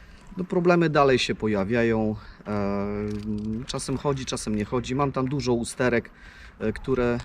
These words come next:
które mnie trapią. E, keyless jeszcze nie działa, także, mm, jak samochód jest mokry, to już, e, w ogóle, w ogóle nie działa bez-, bezkluczykowy, e, dostęp, nie można go otworzyć z zewnątrz. No, ale do pewnych rzeczy się przyzwyczaiłem,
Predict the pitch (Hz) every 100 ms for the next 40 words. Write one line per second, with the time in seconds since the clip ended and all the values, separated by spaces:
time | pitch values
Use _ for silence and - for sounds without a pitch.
0 | - - - - - - 139 131 131 131
1 | 147 131 143 127 127 127 - - - 104
2 | 104 175 160 143 135 135 - 127 127 120
3 | 123 113 107 107 113 104 107 104 98 -
4 | 92 104 101 - - - - - - -
5 | - - 113 - 127 127 131 123 113 120
6 | 117 117 - 107 101 - 117 107 110 113
7 | 104 104 98 - - - 107 107 107 107
8 | 107 98 101 101 101 - 104 107 - 110
9 | 107 113 98 98 - - - - - -
10 | 98 95 95 98 98 - 95 - 98 101
11 | 101 98 98 98 107 104 98 98 101 98
12 | 104 113 123 127 - - - - 165 170
13 | 160 165 156 139 139 143 - 143 143 131
14 | 135 139 143 147 131